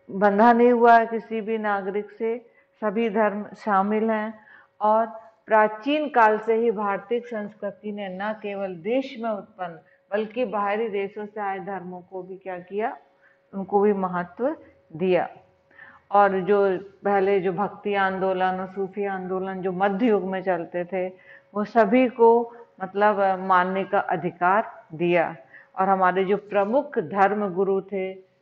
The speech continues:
ख्वाजा मोइनुद्दीन चिश्ती, बाबा फरीद, कबीर, गुरु नानक, तुकाराम, मीराबाई, इन सभी ने अपने धर्मों का क्या किया? पालन किया और भारत की संयुक्त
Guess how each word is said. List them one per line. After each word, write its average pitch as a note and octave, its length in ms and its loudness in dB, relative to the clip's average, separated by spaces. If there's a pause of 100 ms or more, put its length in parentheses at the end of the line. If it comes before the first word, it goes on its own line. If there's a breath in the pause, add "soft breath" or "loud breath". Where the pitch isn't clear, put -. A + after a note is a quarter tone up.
(200)
ख्वाजा F#3 600 -2
मोइनुद्दीन F#3 680 -8
चिश्ती, F#3 540 -8
बाबा F3 440 -4
फरीद, F#3 560 -8 (100)
कबीर, F3 500 -6
गुरु F3 220 -10
नानक, F3+ 680 -10
तुकाराम, F3+ 600 -6
मीराबाई, F3+ 760 -4 (560 soft breath)
इन B3 140 4
सभी C4 420 6
ने B3+ 240 2
अपने A#3 640 -2 (160)
धर्मों G3+ 380 2
का G3+ 180 2
क्या G3+ 220 2
किया? A3 480 2 (280 loud breath)
पालन G3 420 4
किया A#3+ 420 2 (260 loud breath)
और G3+ 160 -4
भारत G#3 480 2
की A#3+ 100 -2
संयुक्त A3 520 -4